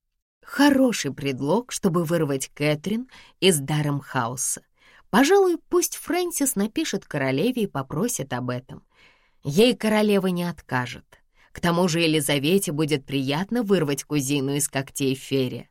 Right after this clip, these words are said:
Хотя тут вспоминается поговорка: «Из огня да в полымя».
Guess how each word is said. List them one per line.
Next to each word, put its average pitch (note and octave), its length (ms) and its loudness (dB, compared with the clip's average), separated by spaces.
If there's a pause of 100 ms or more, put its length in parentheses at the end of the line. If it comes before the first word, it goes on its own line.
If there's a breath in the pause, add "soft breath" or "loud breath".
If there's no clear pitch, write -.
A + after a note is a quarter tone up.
(420)
Хотя F#3 800 -4 (720)
тут C#4+ 220 0
вспоминается F3+ 960 -4
поговорка: D3+ 880 -6 (520)
«Из G#3 240 6
огня A3 480 2
да G#3 160 -2
в - 240 -14
полымя». D3 560 0